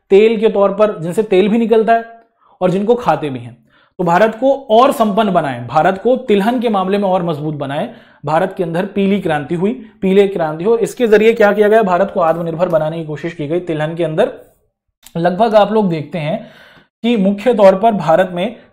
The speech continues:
तेईस राज्यों के थ्री हंड्रेड थर्टी सेवन जिलों को चुना गया, तीन सौ सैंतीस जिलों को चुना गया,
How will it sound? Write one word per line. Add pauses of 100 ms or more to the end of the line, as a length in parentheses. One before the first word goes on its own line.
तेईस
राज्यों
के (460)
थ्री
हंड्रेड
थर्टी
सेवन
जिलों
को
चुना
गया,
तीन
सौ
सैंतीस
जिलों
को
चुना
गया,